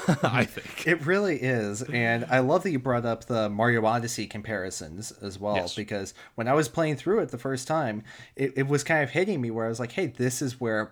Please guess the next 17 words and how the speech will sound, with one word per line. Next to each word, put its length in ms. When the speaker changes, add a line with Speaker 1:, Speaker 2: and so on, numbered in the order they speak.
Speaker 2:
Mario 440
Odyssey 480
got 300
all 260
its 220
ideas 440
<laughs> 80
from, 200
basically. 600
This 160
is 140
where 140
that 160
template 500
Speaker 1:
<laughs> 120
Speaker 2:
came 260
from." 360